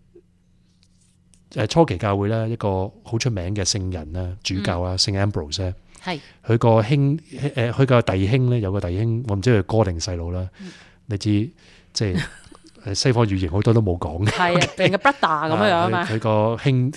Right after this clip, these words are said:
Speaker 1: 兄弟呢，叫做 Satirius。
Speaker 2: 係。
Speaker 1: 噉佢嘅葬禮呢，佢寫一個好出名嘅一篇嘢，
Speaker 2: 係。
Speaker 1: 去解釋死亡。
Speaker 2: 嗯。
Speaker 1: 佢話死亡其實唔係一個懲罰，係一個解脫，係一個祝福。
Speaker 2: 嗯。
Speaker 1: 佢話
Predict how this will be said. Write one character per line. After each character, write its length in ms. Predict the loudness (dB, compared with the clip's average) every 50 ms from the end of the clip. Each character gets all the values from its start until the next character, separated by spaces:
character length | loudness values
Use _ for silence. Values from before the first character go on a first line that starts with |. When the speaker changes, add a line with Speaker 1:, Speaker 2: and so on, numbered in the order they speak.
| -4 -4
Speaker 1:
兄 220 | 0 0 0 0
弟 80 | -2 -2 -2 -2 -2
呢， 80 | -2
叫 120 | 0 -2 -2
做 160 | -2 -2 -4
Satirius。 600 | -4 -6 -6 -8 -8 -8 -8 -8 -6 -6 -8 -8 -8 -14 -20 _ -12
Speaker 2:
係。 160 | -12 -12 -12 -14 -20 _ -20 -20 _ -4
Speaker 1:
噉 80 | 0 4
佢 260 | 4 6 6 6 4
嘅 220 | 4 2 2 0 0 2
葬 140 | 2 2 4 4 2 0
禮 140 | -2 -2 -2
呢， 120 | -2 -2 -2
佢 40 | -4
寫 180 | -4 -4 -4
一 40 | -6
個 220 | -4 -4 -4 -4 -4
好 80 | -4 -6 -6 -4 -4 -2 -2 0
出 140 | 0 0 -2
名 300 | -2 -4 -6 -8 -8 -8
嘅 240 | -8 -8 -8 -10 -12 -14 -10 -8
一 80 | -8
篇 220 | -8 -6 -8 -8 -8
嘢， 120 | -8 -10 -14 -18 -20 -20 -20 -20 -20 -16 -14
Speaker 2:
係。 140 | -14 -14 -14 -16 _ -6
Speaker 1:
去 200 | -4 -4 -2 -2
解 100 | -2 -2
釋 180 | -2 -2 -2 -4
死 180 | -6 -4 -6 -8
亡。 160 | -8 -10 -14 -18 -20 -20 -20 _ _ _ _ _ _
Speaker 2:
嗯。 400 | -10 -8 -8 -8 -10 -12 -16 -20 _ _ _ -8
Speaker 1:
佢 120 | -4 0
話 160 | 0 2 2
死 180 | 2 0 0 0
亡 140 | 0 0 -2 -4
其 80 | -6 -6
實 120 | -6 -6
唔 80 | -6 -6
係 100 | -6 -4
一 40 | -4
個 80 | -6
懲 140 | -6 -6 -10 -10 -12 -14
罰， 140 | -14 -14 -16 -16 -20 -20 -20 _ -20 -20 -20 -20 _ _ _ _ _ -10
係 140 | -8 -8 -6
一 20 |
個 120 | -6 -8 -8
解 220 | -10 -10 -10 -10
脫， 180 | -10 -10 -14 -18 _ -20 -20 -20 -20 -20 -20 -20 -20 -20 _ -20 _ _ _
係 80 | -6 -2
一 20 | -2
個 80 | 0
祝 120 | 0 -2 -2
福。 220 | -2 -6 -6 -6 _ _ _ _ _ -20 -20 _ _ _ _ _ -20 _ _
Speaker 2:
嗯。 320 | -10 -8 -8 -8 -10 -12 -10 -4
Speaker 1:
佢 100 | 0 4
話 280 | 4 6 4 4 2